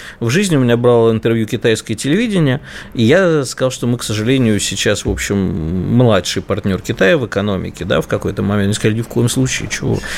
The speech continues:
Это никогда нельзя показывать по нашему телевидению». Что мы можем предложить Китаю? Котором все время говорили,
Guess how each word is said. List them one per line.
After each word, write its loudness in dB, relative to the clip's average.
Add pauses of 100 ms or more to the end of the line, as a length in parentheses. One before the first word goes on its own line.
(100)
Это 0
никогда 2
нельзя 2
показывать -2
по -6
нашему -8
телевидению». -8 (600)
Что 4
мы 4
можем -2
предложить -2
Китаю? -2 (140)
Котором 0
все -2
время 0
говорили, -4